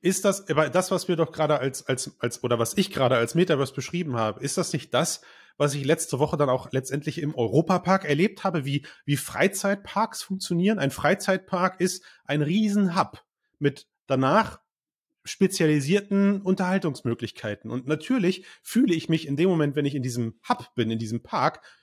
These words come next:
unheimlich wohl, weil er ist themenbezogen, er ist, er ist kreativ aufgebaut. Überall gibt es kleine Sachen, die mich ablenken wollen, die mich für eine kurze Zeit unterhalten möchten. Und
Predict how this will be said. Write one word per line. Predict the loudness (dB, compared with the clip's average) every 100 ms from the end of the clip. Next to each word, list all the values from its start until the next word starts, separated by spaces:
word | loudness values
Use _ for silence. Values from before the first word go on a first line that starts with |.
| _
unheimlich | 0 2 4 2 0
wohl, | 0 2 2
weil | 0
er | 0 -4
ist | -6 -6
themenbezogen, | -2 0 0 -4 -2 0 0
er | 0 -2
ist, | -2
er | -4 -6
ist | -6
kreativ | -2 0 0 -8 -16 -6 -4 -4
aufgebaut. | -6 -6 0 2 2 -2 -20 0
Überall | 2 6 4 4 2
gibt | 0 -2 -4
es | -4
kleine | -2 0 2
Sachen, | 0 0 0
die |
mich | -2 0
ablenken | -2 2 2 0 0
wollen, | 0 0
die | 0
mich | -2 0
für | 0
eine | 2 2
kurze | 0 -4 -4 -12
Zeit | -4 -2 -2
unterhalten | -4 0 0 0 -2
möchten. | -2 -4 -4
Und | -4